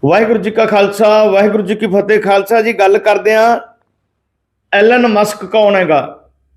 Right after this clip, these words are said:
ਐਲਨ ਮਸਕ ਨੇ ਕਿਸਾਨਾਂ ਦੇ ਜਿਹੜੇ Twitter, ਅੱਜ ਕੱਲ੍ਹ ਐਕਸ ਉਹਨੇ ਮਤਲਬ ਨਾਮ ਰੱਖਿਆ ਹੋਇਆ ਆਪਣੇ Twitter ਹੈਂਡਲ ਦਾ, ਜਿਹੜਾ Twitter ਦਾ ਅੱਜ ਕੱਲ੍ਹ ਨਾਮ ਹੈ ਉਹ ਐਕਸ ਕਰ ਦਿੱਤਾ ਸੀਗਾ।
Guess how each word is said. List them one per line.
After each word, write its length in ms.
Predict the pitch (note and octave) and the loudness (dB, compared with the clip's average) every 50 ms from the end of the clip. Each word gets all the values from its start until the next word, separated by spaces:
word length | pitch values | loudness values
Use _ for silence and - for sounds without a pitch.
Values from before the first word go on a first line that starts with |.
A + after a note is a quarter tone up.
| _ _ | _ _
ਐਲਨ 280 | - G3 G#3+ A#3 A#3+ A#3+ | -2 0 2 2 2 0
ਮਸਕ 380 | A3+ G#3 G3 G3 - - - A3 | 0 0 0 -2 -2 -4 -6 -4
ਨੇ 360 | G#3+ A3 G#3+ A3 A#3 B3 B3+ B3+ B3+ - - _ _ _ _ _ _ | -2 0 0 0 2 0 0 -2 -4 -10 -18 _ _ _ _ _ _
ਕਿਸਾਨਾਂ 600 | - G#3 - - G#3 G3 G3+ G#3 G#3+ A3+ A#3 A#3 A3+ | -8 -6 -4 -2 0 0 0 2 2 2 2 2 2
ਦੇ 140 | A#3 A#3 | 0 0
ਜਿਹੜੇ 240 | A3 G#3+ A#3+ A3+ A#3+ | -2 -2 -4 -4 -4
Twitter, 760 | A#3+ A#3+ - - A3 G#3+ A3 A3 A3 - - A#3+ G#3 E3+ D#3 - - - _ _ - E3 | -4 -6 -6 -8 -6 -4 -4 -6 -4 -2 0 0 0 0 -2 -4 -8 -16 _ _ -8 -6
ਅੱਜ 140 | F3+ E3+ A3 | -6 -6 -4
ਕੱਲ੍ਹ 240 | - A#3+ A#3+ A#3+ - - - - F#3 | -2 -2 0 0 -2 -4 -4 -4 -4
ਐਕਸ 260 | A3 A3 - - - A#3+ A3+ E3+ D#3+ - - | -2 -2 -4 -4 -2 0 0 0 -4 -8 -8
ਉਹਨੇ 200 | - G#3 G#3 A3 | -6 -4 -4 -2
ਮਤਲਬ 260 | G#3+ G#3 G3 G3+ G3 F#3 | -2 -2 -4 -4 -4 -4
ਨਾਮ 220 | F#3 F3 F3+ F#3+ | -2 0 2 2
ਰੱਖਿਆ 300 | F#3 F#3 - - G3 F#3 | 2 0 0 0 0 2
ਹੋਇਆ 160 | F3+ F#3 F#3 | 2 2 2
ਆਪਣੇ 220 | F#3 F#3 F#3 F#3+ F#3+ | 0 0 -2 -4 -6
Twitter 400 | F#3 F#3 F#3 F#3+ F#3 F3+ F#3+ F#3 | -4 -4 -4 -6 -2 -2 -2 -2
ਹੈਂਡਲ 360 | F3+ F3 F3 F3+ F#3 F#3 F3+ | -2 -2 -2 -2 -2 0 0
ਦਾ, 120 | F3+ F3+ | 0 0
ਜਿਹੜਾ 180 | F3 F#3 F#3 F#3+ | 0 -2 -2 -4
Twitter 420 | F#3 F3 F3+ F3 - - F3 F#3 | -4 -4 -4 -6 -4 -4 -4 -2
ਦਾ 360 | F3 F3+ - - - - - - - | 0 0 0 0 -2 -4 -10 -8 -8
ਅੱਜ 120 | - - E3 | -6 -6 -2
ਕੱਲ੍ਹ 220 | - - F#4 F#4+ | 0 0 0 2
ਨਾਮ 280 | D#3 D#3+ D#3 E3 F3 F#3 | 2 2 0 2 2 0
ਹੈ 60 | F#3+ | 0
ਉਹ 180 | F#3+ G3 G3 F#3 | 0 2 2 2
ਐਕਸ 260 | F3 - - - - | 0 -2 -4 -10 -8
ਕਰ 180 | - F3+ E3+ | -4 -2 -2
ਦਿੱਤਾ 300 | C#3+ C#3+ D3 - - E3+ | -2 -2 -6 -4 -4 -4
ਸੀਗਾ। 380 | D#3 C3+ E3+ E3 F#3+ G3 G3+ G3+ | -2 -2 -2 -2 0 0 0 -2